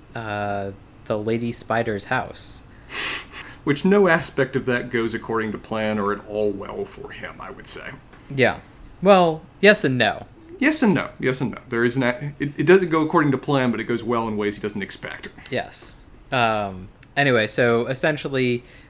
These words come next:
Speaker 1: uh, he sort of announces himself at the door.
Speaker 2: Mm-hmm.
Speaker 1: Um, and the, uh, let's see, basically the,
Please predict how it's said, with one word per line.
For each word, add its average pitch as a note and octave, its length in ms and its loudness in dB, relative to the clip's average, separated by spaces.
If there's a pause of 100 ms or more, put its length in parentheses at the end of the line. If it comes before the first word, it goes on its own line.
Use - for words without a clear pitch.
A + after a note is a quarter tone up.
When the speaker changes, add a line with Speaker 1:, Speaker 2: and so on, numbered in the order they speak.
Speaker 1:
uh, G#2+ 340 2
he A#2 440 -4
sort A#2 320 -4
of A2+ 80 -6
announces A#2 680 -4
himself D#3 560 -4
at C#3 60 -18
the A#2+ 100 -4
door. D3 520 -4 (380)
Speaker 2:
Mm-hmm. C#3 140 0
Speaker 1:
Um, A2 640 -2 (160)
and A2 840 0 (160)
the, A2+ 640 -4 (400)
uh, G#2 920 -2
let's A2+ 240 -4
see, G#2 280 -6 (220)
basically A#2+ 480 0
the, G#2 640 2